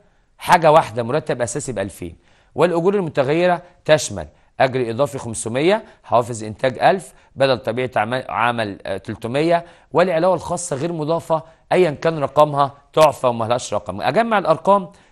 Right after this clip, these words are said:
تطلع تلات آلاف وتمنمية، وأبدأ بعد كده أخصم منه إعفاء شخصي. قلت الجزء الأول تاني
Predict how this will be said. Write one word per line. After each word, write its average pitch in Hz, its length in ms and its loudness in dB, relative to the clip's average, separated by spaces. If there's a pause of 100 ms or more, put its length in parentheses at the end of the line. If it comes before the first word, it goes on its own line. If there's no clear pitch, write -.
(120)
تطلع 147 300 2
تلات 127 300 0
آلاف 147 180 -2
وتمنمية، 147 640 -2 (360)
وأبدأ 143 340 4
بعد 120 140 2
كده 151 300 -2
أخصم 151 300 -6
منه 147 360 -4 (320)
إعفاء 135 540 4
شخصي. 135 500 0 (140)
قلت 151 340 0
الجزء 143 580 -2
الأول 170 560 4
تاني 156 480 2